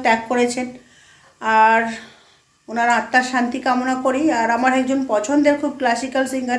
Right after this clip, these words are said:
ছিল, আর এরপরেও তো আছে অজয় চক্রবর্তী, আর কৌশিকীকেও খুব ভালো লাগে, মানে, ক্লাসিক্যাল সং-, আমাদের কলকাতার বা বাঙালির মধ্যে।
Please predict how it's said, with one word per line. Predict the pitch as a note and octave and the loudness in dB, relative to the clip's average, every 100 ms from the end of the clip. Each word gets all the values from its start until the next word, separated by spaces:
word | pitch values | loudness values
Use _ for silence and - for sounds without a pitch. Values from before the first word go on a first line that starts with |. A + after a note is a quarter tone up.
| A#3+ | -4
ছিল, | B3 B3+ - - _ - - _ _ _ - | -6 -6 -10 -20 _ -20 -20 _ _ _ 0
আর | A#3+ A#3 | 2 4
এরপরেও | B3+ B3+ C#4+ D4 D#4+ | 2 2 4 6 4
তো | E4 | 6
আছে | D4 C#4+ D4+ | 6 6 4
অজয় | C4+ B3 C4 | 2 2 0
চক্রবর্তী, | C4+ C4 C4+ B3+ C4 C4 D4+ - - B3 | -2 -2 -2 -2 -2 -6 -8 -10 -12 0
আর | A#3+ A#3+ A#3+ | 2 2 4
কৌশিকীকেও | C#4 C#4 D#4+ D#4+ E4 E4 | 4 4 2 4 6 4
খুব | E4+ D#4 | 4 0
ভালো | C4+ B3+ B3+ | 2 2 4
লাগে, | C#4 B3 A#3 D#4 D#4 - | 4 2 0 -4 -6 -12
মানে, | A#3+ A#3+ | -12 -8
ক্লাসিক্যাল | C4 B3 - C4 C4 | -2 0 -2 -2 0
সং-, | B3+ C4+ B3 B3 - - _ C4+ A3+ | 0 -2 -4 -6 -10 -18 _ -16 -8
আমাদের | A3+ A3+ A3+ A3 | -4 -2 -4 -4
কলকাতার | C4 A#3+ A#3+ A#3 A#3+ | 0 0 2 2 2
বা | A#3 A#3 A#3 - _ A3+ | 2 0 0 -8 _ -14
বাঙালির | A#3 A3+ A3 G#3+ A3 - - _ A3 | -4 -2 -2 -4 -6 -12 -20 _ -18
মধ্যে। | G#3+ G3 A3 A3+ - | -14 -14 -12 -14 -16